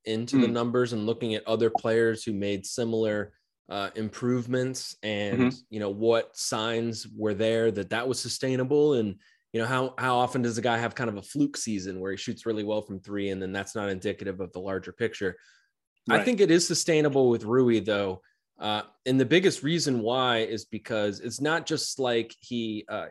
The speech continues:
Speaker 1: you know, just started making threes. Like, he came
Speaker 2: Mm-hmm.
Speaker 1: back with more arc on his three-point motion.
Speaker 2: Yeah.
Speaker 1: And that means that there's, like, something structurally different about the way he's shooting, which means t-, which tells me that he changed something and now the results are improving. So,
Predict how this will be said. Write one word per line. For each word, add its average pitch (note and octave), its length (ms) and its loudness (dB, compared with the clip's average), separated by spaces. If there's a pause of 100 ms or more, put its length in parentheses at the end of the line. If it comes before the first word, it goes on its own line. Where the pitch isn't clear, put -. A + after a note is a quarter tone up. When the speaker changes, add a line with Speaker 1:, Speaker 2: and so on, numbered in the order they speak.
Speaker 1:
you B2 80 -12
know, G#2 100 -6
just A2 160 -8
started A2+ 320 -2
making G2+ 320 -6
threes. F#2 480 -10
Like, F#2+ 160 -10
he D3 80 -4
came D3+ 280 2
Speaker 2:
Mm-hmm. A2 60 0
Speaker 1:
back B2 380 2
with G#2+ 380 -2
more A2+ 280 -2
arc A#2 340 0
on A2+ 200 -2
his G#2+ 380 -8 (240)
three-point A#2 480 -2
motion. B2 580 -4 (540)
Speaker 2:
Yeah. A#2 140 4
Speaker 1:
And A#2+ 240 2
that D3+ 120 4
means D3+ 220 2
that C3+ 100 0
there's, C3 160 2
like, B2+ 140 -2
something C3+ 320 -2
structurally C3 760 0
different A2 480 -4
about G#2 240 -4
the A2 80 -6
way G#2+ 160 -2
he's G2 180 -10
shooting, A2+ 500 0 (440)
which A#2 240 -4
means A#2+ 480 0
t-, - 300 -12
which A2+ 240 -4
tells B2+ 260 0
me D3 240 4
that A#2+ 260 -2 (220)
he C3+ 140 -4
changed D3+ 420 2
something B2 460 0
and G#2+ 120 -2
now A2+ 200 0
the A#2 100 2
results A2 560 -2
are G2 240 -4
improving. F#2 560 -2
So, G#2+ 380 -2